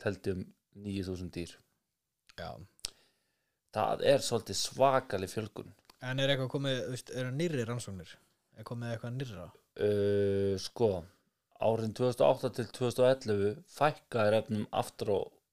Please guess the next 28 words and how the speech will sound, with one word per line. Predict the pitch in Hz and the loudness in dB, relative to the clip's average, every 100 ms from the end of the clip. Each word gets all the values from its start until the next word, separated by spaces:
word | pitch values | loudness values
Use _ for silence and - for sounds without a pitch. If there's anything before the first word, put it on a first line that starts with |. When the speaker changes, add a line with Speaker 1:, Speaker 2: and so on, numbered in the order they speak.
| _ _ - | _ _ -12
Speaker 1:
Íslandi, | 104 - 92 92 | -6 -4 -4 -4
segja | - - 110 104 95 85 | -6 0 2 2 2 0
þeir. | 78 85 - _ _ _ | -4 -8 -14 _ _ _
Speaker 2:
Já. | 113 107 101 _ _ _ _ _ _ _ _ _ | -12 -12 -14 _ _ _ _ _ _ _ _ _
Speaker 1:
Og | 101 104 101 101 - _ _ - | 2 6 4 2 -4 _ _ -8
tvö | - 107 | 0 2
þúsund, | 104 - - - - _ _ _ _ _ - | 0 -4 -8 -8 -8 _ _ _ _ _ -2
tvö | 131 | 2
þúsund | 117 127 | 2 4
og | - | 6
átján | 127 139 - 110 107 120 113 | 6 4 0 -2 0 -2 -4
er | - 104 | -4 -2
stofninn | 120 107 110 | -2 -2 -4
ta-, | - - - 107 107 - | -6 -12 -10 -8 -8 0
talinn | 113 110 110 113 | 4 4 2 -4
átta | - 123 - 120 113 | -2 -2 0 4 4
þúsund | 113 - | 4 -2
sjö | 117 120 | 0 -2
hundruð | 123 120 113 | -4 -6 -6
dýr, | 95 - - _ _ _ _ | -8 -8 -16 _ _ _ _
dýr. | - 95 - _ _ - - - - | -6 -6 -8 _ _ -20 -20 -14 -4
Mér | 120 113 | 4 6
finnst | 113 107 | 6 2
þetta | 110 110 | 6 8
að | 113 | 8
vera | 113 107 | 6 4
svolítið | 110 110 110 | 0 0 0
svona | 110 107 | 0 0